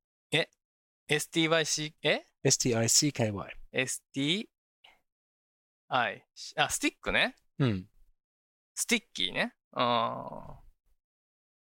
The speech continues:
Speaker 1: スティックって何？杖とかそんなんじゃないですか？何なんですか？スティックって。
Speaker 2: 棒だったね。その、
Speaker 1: 棒。
Speaker 2: 木の枝。
Speaker 1: 枝だよね。
Speaker 2: うん。落ちたや-、場合のね。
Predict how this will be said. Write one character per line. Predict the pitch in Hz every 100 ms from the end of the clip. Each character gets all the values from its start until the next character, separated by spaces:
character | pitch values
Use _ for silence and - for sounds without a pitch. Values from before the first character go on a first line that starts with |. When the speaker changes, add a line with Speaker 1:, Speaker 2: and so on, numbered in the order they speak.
| _ -
Speaker 1:
ス | -
テ | -
ィ | 330
ッ | _
ク | -
っ | -
て | 120
何？ | 117 117 110
杖 | - 208 139
と | -
か | -
そ | 104 135
ん | 127
な | 101
ん | -
じ |
ゃ |
な | 95
い | 87
で | 92
す | -
か？ | 120 160 139
何 | 139
な | 165
ん | -
で | 117
す | -
か？ | - -
ス | -
テ | 113
ィ |
ッ |
ク | 147
っ |
て。 |
Speaker 2:
棒 | 190 117
だ | 95 110
っ |
た | -
ね。 | 104 123 - -
そ | - 110
の、 | 92 92
Speaker 1:
棒。 | 160 165 151
Speaker 2:
木 | - 156
の | 135 127 - _ _ _ _
枝。 | 143 135 - - - - -
Speaker 1:
枝 | 180 180
だ | 147
よ | 95
ね。 | 127 147 104
Speaker 2:
う |
ん。 | 110 95 101 - _ _ _
落 | 185 -
ち |
た | - 127
や-、 | 120 -
場 | 120 123 110
合 | 104
の | 95
ね。 | 107